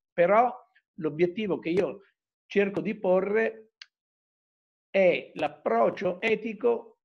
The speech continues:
come metodologia, come fosse una comunità organizzativa da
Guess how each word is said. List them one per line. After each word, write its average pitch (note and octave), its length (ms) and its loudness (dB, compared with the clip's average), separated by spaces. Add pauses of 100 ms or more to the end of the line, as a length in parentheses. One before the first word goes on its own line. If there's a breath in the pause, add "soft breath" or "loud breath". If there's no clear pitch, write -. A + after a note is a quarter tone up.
(160)
come G#3+ 300 -4
metodologia, C#3+ 1080 -4 (140)
come F#3 560 -2
fosse G#3+ 440 -2
una G3 200 -2
comunità G3+ 680 -2
organizzativa F3+ 1160 0
da D#3+ 380 2